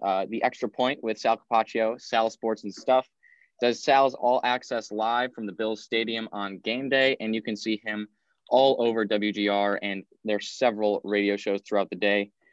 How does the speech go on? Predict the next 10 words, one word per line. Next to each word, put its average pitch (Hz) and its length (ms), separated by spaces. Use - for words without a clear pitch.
Sal, 123 480
welcome 110 340
to 110 80
the 107 80
show, 107 240
and 104 140
thanks 98 180
for 95 100
joining 82 300
me. 64 160